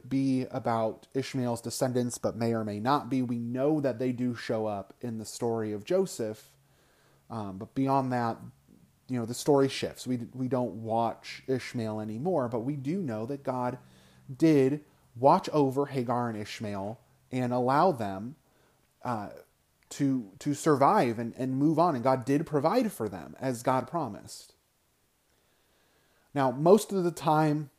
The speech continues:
I have ever heard a story about Hagar and Ishmael,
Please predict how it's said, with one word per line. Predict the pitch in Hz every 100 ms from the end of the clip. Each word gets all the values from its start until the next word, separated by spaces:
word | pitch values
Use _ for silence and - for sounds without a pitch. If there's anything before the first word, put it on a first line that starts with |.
| _ _
I | 123 135
have | 143
ever | 139 131
heard | 135 131 117
a |
story | - 135 120 117
about | 113 113 104 104 - _
Hagar | 123 131 127 120 113
and |
Ishmael, | 110 107 - 104 98 95